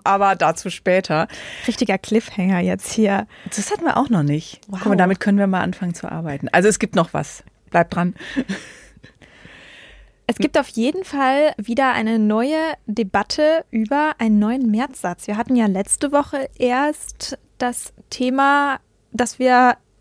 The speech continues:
Speaker 2: wieder über eine Äußerung von Merz gesprochen haben. Da ging es um seine Äußerung im Bundestag zum Thema Gewalt und digitale Gewalt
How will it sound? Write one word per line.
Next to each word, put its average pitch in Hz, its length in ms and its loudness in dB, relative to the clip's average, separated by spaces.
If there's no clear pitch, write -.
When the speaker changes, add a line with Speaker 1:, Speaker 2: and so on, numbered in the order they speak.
Speaker 2:
wieder 240 300 4
über 226 140 0
eine 214 240 0
Äußerung 262 480 0
von 254 200 -2
Merz 220 340 -4
gesprochen 262 580 -4
haben. 262 360 0
Da 214 220 4
ging 214 200 0
es 220 120 -2
um 214 360 4
seine 208 300 -2
Äußerung 208 440 -2
im 185 320 -2
Bundestag 240 1120 0
zum 190 320 -4
Thema 190 580 -4
Gewalt 196 480 0
und 196 160 -4
digitale 220 420 0
Gewalt 190 500 -4